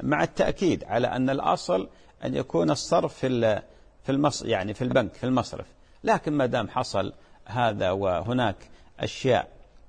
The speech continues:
آه، يعني تترتب عليها مفاسد، فيما لو إذا أعطي الشخص المبلغ قد يكون هناك فوضى، والحمد لله حصل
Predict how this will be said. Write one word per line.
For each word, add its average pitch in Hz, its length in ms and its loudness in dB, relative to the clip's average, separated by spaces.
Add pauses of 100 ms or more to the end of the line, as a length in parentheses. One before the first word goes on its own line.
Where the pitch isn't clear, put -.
(140)
آه، 87 680 -2
يعني 101 360 -2
تترتب 120 640 -2
عليها 107 320 0
مفاسد، 110 760 0 (400)
فيما 117 360 0
لو 113 220 2
إذا 110 260 0
أعطي 117 460 2
الشخص - 400 -2
المبلغ 127 500 2 (380)
قد 131 140 0
يكون 127 300 -2
هناك 113 300 -2
فوضى، 117 440 4 (220)
والحمد 123 380 -2
لله 98 280 0
حصل 117 460 -2